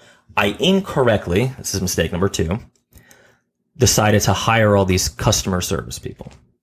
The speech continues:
uh, which almost doubled us in size pretty fast. Because one, they're, they're, my thinking was, 'cause they're, they're relatively affordable compared to developers, right?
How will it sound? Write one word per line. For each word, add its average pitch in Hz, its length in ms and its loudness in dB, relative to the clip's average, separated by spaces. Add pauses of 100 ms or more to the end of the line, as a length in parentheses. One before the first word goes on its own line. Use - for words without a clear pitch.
(680)
uh, 92 400 -4
which - 380 -2 (100)
almost 104 440 0
doubled 110 320 4
us 90 180 0
in 90 80 -4
size 85 400 0
pretty - 240 -2
fast. - 500 -8 (460)
Because 95 500 2
one, 117 380 2
they're, 95 420 2
they're, 87 360 -2 (240)
my 98 380 0
thinking 117 500 2
was, 85 500 -4 (880)
'cause 101 160 2
they're, 95 120 4
they're 98 180 4
relatively 104 640 2
affordable 92 560 0
compared - 320 -2
to 90 60 -6
developers, - 640 -6
right? 80 300 -4